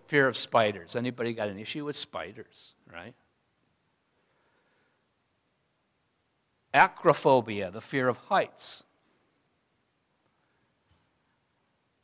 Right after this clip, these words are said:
Aviophobia,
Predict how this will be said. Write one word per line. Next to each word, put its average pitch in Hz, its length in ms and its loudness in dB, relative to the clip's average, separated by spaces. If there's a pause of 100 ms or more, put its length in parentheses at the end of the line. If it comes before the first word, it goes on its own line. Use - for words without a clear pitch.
(1300)
Aviophobia, 120 1080 0